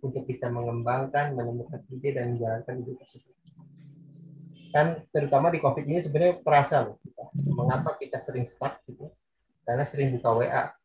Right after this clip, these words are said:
<laughs> Buka W A tuh isinya adalah berita-berita yang membuat kita down gitu.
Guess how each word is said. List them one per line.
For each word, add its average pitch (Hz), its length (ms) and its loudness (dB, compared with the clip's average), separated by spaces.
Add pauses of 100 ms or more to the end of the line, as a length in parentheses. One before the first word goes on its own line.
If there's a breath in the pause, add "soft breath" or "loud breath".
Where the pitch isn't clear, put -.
(120)
<laughs> - 600 0
Buka 139 220 4
W - 60 8
A 123 240 6
tuh 165 180 0
isinya 165 560 4
adalah 135 460 4 (500 loud breath)
berita-berita 135 720 4
yang 135 240 4
membuat 135 260 0
kita 127 220 -6
down 110 420 -4
gitu. - 240 -20